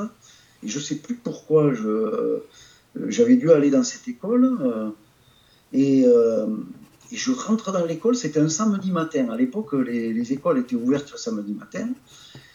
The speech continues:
Et c'était un samedi matin et il n'y avait personne dans l'école. Je parcours les couloirs et qu'est-ce que je vois ? Euh, une salle était ouverte et il y avait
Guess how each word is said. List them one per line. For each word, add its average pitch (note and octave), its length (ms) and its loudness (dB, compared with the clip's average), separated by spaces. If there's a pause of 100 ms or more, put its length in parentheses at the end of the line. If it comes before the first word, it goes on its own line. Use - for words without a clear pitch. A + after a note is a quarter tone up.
(260)
Et - 60 0
c'était F3+ 300 -4
un D#3+ 100 0
samedi F#3+ 440 -2
matin C3+ 360 -2
et - 20 0
il D3 60 0
n'y D3 60 2
avait F#3 140 -2
personne C4+ 640 0
dans G3+ 120 -2
l'école. A3 440 -10 (460)
Je B2+ 120 -10
parcours G#3 480 -8
les D3 100 -4
couloirs A3 600 -6 (400)
et A#3+ 60 -10
qu'est-ce C4 340 -2
que A3+ 120 -4
je F3 120 -6
vois ? D3+ 480 -2 (580)
Euh, C3 180 2
une F#3 220 0
salle A3 300 -4
était D#3+ 180 -10
ouverte D3+ 480 -6
et F3 40 -10
il D#3+ 60 -12
y E3+ 40 -6
avait A3+ 360 -2